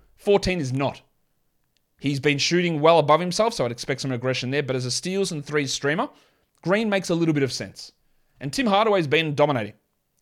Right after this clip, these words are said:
Thirty-one, twenty-six, uh, thirty-one, thirty-six, and twenty-eight minutes the last three games, and that twenty-eight was a blowout win. He's shooting the absolute lights out, and I can guarantee you it's gonna cool off. But he is a must-roster player,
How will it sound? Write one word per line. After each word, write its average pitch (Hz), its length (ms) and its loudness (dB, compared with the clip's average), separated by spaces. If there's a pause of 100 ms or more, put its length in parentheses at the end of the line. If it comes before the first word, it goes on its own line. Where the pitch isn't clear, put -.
Thirty-one, 190 480 4
twenty-six, 180 720 -6
uh, - 80 -12
thirty-one, 180 540 0
thirty-six, 175 720 -4 (260)
and 131 140 -4
twenty-eight 147 360 6
minutes 143 220 -4
the 151 60 -8
last 135 300 -2
three 139 160 -2
games, 160 340 -4
and 120 100 -12
that 131 140 -6
twenty-eight 135 320 -4
was 117 140 -6
a - 20 -8
blowout 117 460 0
win. 165 180 -6 (640)
He's 131 140 -2
shooting 180 300 0
the 165 100 2
absolute 165 360 2
lights 156 280 0
out, 180 120 0
and 156 80 -2
I 147 60 -2
can 143 160 -4
guarantee 147 400 0
you 143 140 -4
it's 123 120 -6
gonna 131 200 -4
cool 123 240 -4
off. 113 260 -4
But 120 260 2 (220)
he 131 140 -2
is 202 80 2
a 226 40 0
must-roster 196 460 0
player, 147 340 6